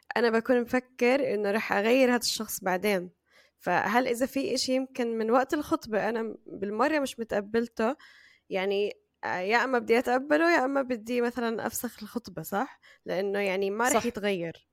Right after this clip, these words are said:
Speaker 2: صح.
Speaker 1: مم.
Speaker 2: إذا كان الموضوع بالنسبة إلي مهم جدًا،
Speaker 1: آه،
Speaker 2: أنا
Speaker 1: حياة أو
Speaker 2: عارفة
Speaker 1: موت
Speaker 2: حالي
Speaker 1: يعني. آه.
Speaker 2: إنه كتير مهم وأنا ما بقدر أعيش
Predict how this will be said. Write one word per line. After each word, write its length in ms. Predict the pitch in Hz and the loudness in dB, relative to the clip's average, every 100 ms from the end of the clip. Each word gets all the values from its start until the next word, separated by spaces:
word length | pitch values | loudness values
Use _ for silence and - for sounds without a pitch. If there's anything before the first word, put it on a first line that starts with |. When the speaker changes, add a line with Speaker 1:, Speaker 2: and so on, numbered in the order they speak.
| _ _ _ | _ _ _
Speaker 2:
صح. 180 | - 208 | -6 -4
Speaker 1:
مم. 180 | 214 202 | -4 -2
Speaker 2:
إذا 140 | 196 220 | 0 0
كان 280 | 247 294 285 | 4 6 6
الموضوع 400 | 247 233 262 214 | 4 2 0 0
بالنسبة 400 | 226 262 - 233 | 0 0 -2 -2
إلي 100 | 247 | 0
مهم 260 | 226 247 226 | 2 2 2
جدًا، 460 | 240 196 277 403 _ _ _ _ _ - | 0 2 2 0 _ _ _ _ _ -2
Speaker 1:
آه، 240 | 214 196 185 | -2 -2 4
Speaker 2:
أنا 180 | 202 214 | 4 6
Speaker 1:
حياة 0 | |
أو 140 | 208 | 6
Speaker 2:
عارفة 140 | 269 202 | 6 4
Speaker 1:
موت 200 | 202 196 | 0 6
Speaker 2:
حالي 360 | 233 226 262 | 6 6 2
Speaker 1:
يعني. 160 | 359 196 | -2 -2
آه. 160 | 220 254 | 0 0
Speaker 2:
إنه 160 | 233 | 0
كتير 320 | 240 240 330 | 0 2 2
مهم 400 | 277 247 277 339 | 2 2 0 0
وأنا 260 | 285 202 247 | 0 0 2
ما 160 | 269 339 | 4 4
بقدر 320 | 285 247 175 | 4 4 2
أعيش 440 | 214 240 - - | 2 0 -6 -12